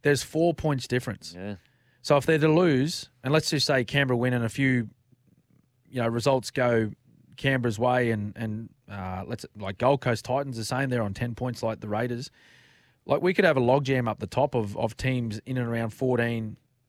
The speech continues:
Speaker 1: and fourteen points and twelve points respectively, all sitting up in that sort of top eight range.
Speaker 2: Yeah.
Speaker 1: You, you wanna, you wanna continue on with the hard work that you've done early in the season with those first month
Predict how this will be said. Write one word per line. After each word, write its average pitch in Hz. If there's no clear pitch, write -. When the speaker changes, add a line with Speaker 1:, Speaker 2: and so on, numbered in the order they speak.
Speaker 1:
and 113
fourteen 151
points 143
and 110
twelve 127
points 120
respectively, 110
all 165
sitting 147
up 139
in 143
that 127
sort 127
of 107
top 127
eight 120
range. 120
Speaker 2:
Yeah. 98
Speaker 1:
You, 110
you 123
wanna, 180
you 131
wanna 175
continue 143
on 123
with 120
the 104
hard 143
work 131
that 90
you've 104
done 120
early 120
in 117
the 107
season 113
with 107
those 104
first 139
month 120